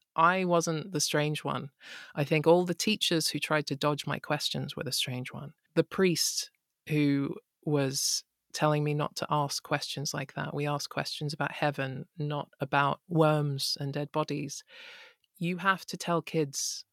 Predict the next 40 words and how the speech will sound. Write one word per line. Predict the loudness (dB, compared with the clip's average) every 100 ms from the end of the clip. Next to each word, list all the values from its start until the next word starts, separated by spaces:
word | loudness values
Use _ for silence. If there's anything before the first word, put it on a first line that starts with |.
| _
the | -2 0
truth. | 2 0 0 -6
When | -2 2
they | 4
ask | 6 4 2 -4
things, | -4 -2 -2
you | -2 -4
tell | 0 0 0
them. | -2 -4
And | 0 4
there | 6
are | 6
ways | 6 6 4 2
of | -2
telling | 2 4 4 2
them | 0 0
that | 0
aren't | 2 0 -2
horrific. | -2 -2 -2 -6 -6 -4
They're | 0 2
just | 0 0
factual. | 0 0 -2 -4 -4 -6 -10 -10 -12 -6 0
Kids | 4 4 4 -2 -6 _ _
have | 0 2
amazing | 4 4 4 4 4 2 2
ways | 4 4 2 0
of | -4 -4
taking | 2 2 4 0
on | 2
information | 0 -2 0 0 2 0 -2 -4 -6 -4 0
and | 2 4 2 -2 -6 _
keeping | -2 0 2 4 4
the | 4
bit | 4 2 2
that | 2
is | 2
useful | 2 2 2 -2 -2
to | 0
them | 2 2 0 -4 -10 _
and | -4